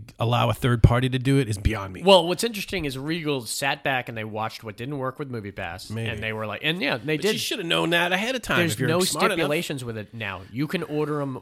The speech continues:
Speaker 2: whenever you want, as many times as you want. You can order it, like, three weeks in advance. I already have my tickets for Don't Worry, Darling, and, and picked my seat.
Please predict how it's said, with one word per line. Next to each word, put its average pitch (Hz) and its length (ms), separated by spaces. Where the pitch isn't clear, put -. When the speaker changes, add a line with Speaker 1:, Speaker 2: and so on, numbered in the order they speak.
Speaker 2:
whenever 110 360
you 175 80
want, 127 300
as 85 60
many 107 200
times 160 300
as 139 80
you 135 100
want. 127 440
You 120 120
can 131 180
order 135 280
it, 117 140
like, 107 260
three 156 440
weeks 160 260
in 147 80
advance. 120 400
I 113 120
already 147 220
have 147 140
my 139 140
tickets 139 340
for 127 180
Don't 123 220
Worry, 123 240
Darling, 120 420
and, 110 200
and 104 120
picked - 220
my 120 140
seat. 117 380